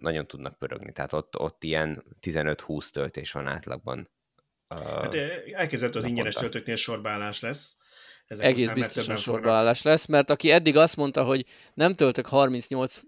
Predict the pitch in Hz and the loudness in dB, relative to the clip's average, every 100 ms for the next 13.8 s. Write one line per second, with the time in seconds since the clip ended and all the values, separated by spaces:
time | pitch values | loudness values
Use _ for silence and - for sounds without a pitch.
0 | 240 135 180 185 143 139 160 143 123 170 | -4 2 4 6 4 4 4 4 4 2
1 | 160 151 139 127 123 160 120 147 135 120 | 2 2 2 2 2 0 2 2 2 2
2 | 117 117 123 123 117 110 117 113 - 143 | 0 0 0 0 0 -4 -8 -6 -2 0
3 | 208 - - - 127 147 - 123 131 - | 0 -4 -20 -10 -4 -2 -2 -4 -6 -12
4 | _ - - - 139 135 151 151 - 160 | _ -14 -12 -8 -8 -6 -6 -8 -8 -10
5 | 175 - _ _ - 196 226 208 - - | -10 -18 _ _ -14 -10 -6 -4 -4 -4
6 | - 117 120 - 120 120 117 113 107 113 | -6 -6 -8 -8 -8 -8 -8 -10 -8 -8
7 | 170 233 151 113 110 - 110 110 110 127 | -8 -16 -12 -10 -10 -6 -4 -4 -6 -8
8 | - - 123 123 _ _ _ _ 143 196 | -8 -8 -8 -12 _ _ _ _ -4 -2
9 | 196 117 104 104 120 107 110 104 110 98 | 0 -2 -2 -4 -6 -8 -10 -10 -8 -8
10 | 117 113 - 107 110 101 110 107 104 - | -8 -8 -10 -8 -10 -8 -10 -10 -12 -10
11 | 110 98 - 101 101 104 101 104 101 101 | -8 -8 -10 -12 -10 -12 -12 -10 -10 -10
12 | 98 98 113 151 147 127 - 120 110 123 | -10 -6 -4 -4 -4 -8 -10 -14 -14 -12
13 | 120 110 98 90 95 87 95 139 | -8 -8 -8 -10 -10 -12 -12 -12